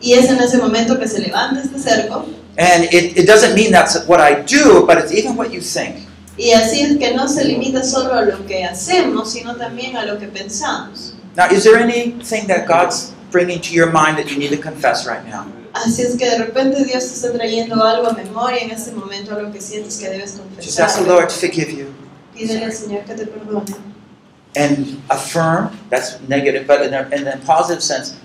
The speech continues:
Speaker 2: affirm, "No, I'm gonna just delight myself in my wife, my husband."
Speaker 1: Pero afírmate que, y afirma que vas a deleitarte de ahora en adelante en tu esposo o en tu esposa.
Speaker 2: See, we're realizing that oneness back in our heart that, no,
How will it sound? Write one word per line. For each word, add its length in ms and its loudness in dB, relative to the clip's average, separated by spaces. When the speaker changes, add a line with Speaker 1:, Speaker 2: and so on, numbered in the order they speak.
Speaker 2:
affirm, 840 -2
"No, 240 0
I'm 140 -10
gonna 220 -2
just 420 -6
delight 400 0
myself 560 -4
in 60 -18
my 140 -12
wife, 340 -4
my 120 -12
husband." 420 -10
Speaker 1:
Pero 320 -4
afírmate 600 -2
que, 160 -12
y 320 -4
afirma 480 -4
que 100 -4
vas 220 -6
a 80 -4
deleitarte 800 -4
de 80 -10
ahora 140 -4
en 80 -16
adelante 500 -12
en 120 -16
tu 100 -16
esposo 420 -8
o 40 -12
en 120 -12
tu 80 -14
esposa. 520 -10
Speaker 2:
See, 140 -2
we're 140 8
realizing 720 6
that 220 -2
oneness 380 -2
back 400 0
in 120 -6
our 120 0
heart 380 2
that, 220 -2
no, 260 -2